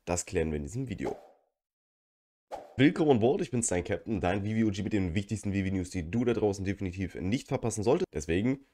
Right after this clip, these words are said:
schön Kanal abonnieren und die Glocke aktivieren, dann verpasst du definitiv nichts. Jetzt würde ich aber sagen, viel Spaß mit dem Video.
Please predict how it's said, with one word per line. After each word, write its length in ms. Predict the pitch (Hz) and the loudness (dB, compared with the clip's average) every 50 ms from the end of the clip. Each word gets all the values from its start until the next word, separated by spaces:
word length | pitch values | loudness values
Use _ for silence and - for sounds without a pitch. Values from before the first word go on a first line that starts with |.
| _ | _
schön 240 | - - - 147 160 | -12 -2 0 0 2
Kanal 300 | 160 160 131 127 135 - | 2 4 4 4 4 4
abonnieren 460 | - 110 107 110 113 135 175 190 185 | 2 2 2 4 4 4 4 2 2
und 240 | - - 139 143 - | 4 2 2 4 4
die 80 | 139 110 | 2 4
Glocke 260 | - - - - 117 | 4 2 4 4 0
aktivieren, 480 | 101 - - - 104 120 127 135 107 - | -2 -2 -4 -4 0 0 0 0 2 2
dann 180 | 110 113 135 | 2 2 2
verpasst 380 | - 117 107 - 107 117 - - | 0 -4 -4 -4 -4 -6 -4 -6
du 60 | 101 | -4
definitiv 500 | 87 113 135 131 113 90 - 98 90 - | -4 -4 -2 -2 -4 -4 -4 -6 -6 0
nichts. 340 | 113 147 175 - - - - _ - _ - | 0 0 0 0 -4 -14 -18 _ -20 _ -2
Jetzt 240 | 90 101 110 - 120 | 2 2 2 2 0
würde 100 | 107 107 | -2 -2
ich 60 | 110 | 0
aber 100 | 101 90 | 0 0
sagen, 240 | 98 95 101 101 101 - | 0 0 0 -2 -4 -8
viel 240 | - - 95 92 - | -4 -2 -2 -2 -4
Spaß 320 | - - 69 69 - - | -6 -8 -8 -8 -6 -8
mit 120 | 76 - | -8 -6
dem 220 | 131 139 165 151 117 - | -6 -6 -6 -8 -10 -10
Video. 500 | 82 76 90 90 104 98 90 80 60 | -10 -8 -4 -2 0 2 2 0 0